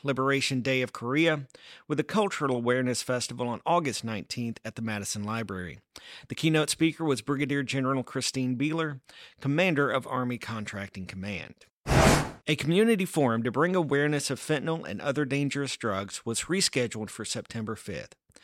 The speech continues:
The forum, hosted by the Redstone Arsenal Army Substance Abuse Program, will be led by a panel of experts who will define what fentanyl is, give a snapshot of how it impacts the community,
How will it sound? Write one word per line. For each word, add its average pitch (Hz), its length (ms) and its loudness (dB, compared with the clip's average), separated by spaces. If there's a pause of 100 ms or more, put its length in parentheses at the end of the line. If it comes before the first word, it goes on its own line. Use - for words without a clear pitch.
(280)
The 131 80 0
forum, 131 520 2 (380)
hosted 190 360 2
by 156 120 2
the 139 120 0
Redstone 143 480 0
Arsenal 127 440 -2
Army 127 280 0
Substance 135 560 -4
Abuse 120 280 -4
Program, 92 640 -6 (420)
will 165 100 6
be 175 140 2
led 175 260 2
by 165 160 2
a 131 60 -2
panel 196 440 -2
of 143 100 -2
experts 131 540 -4
who 131 80 -6
will 117 140 -6
define 139 480 -2
what - 180 -6
fentanyl 110 340 -8
is, 160 380 0 (500)
give 165 120 4
a 156 40 2
snapshot 165 540 0
of 127 120 -4
how 151 240 0
it 139 100 -2
impacts 143 500 -4
the 110 120 -6
community, 135 680 0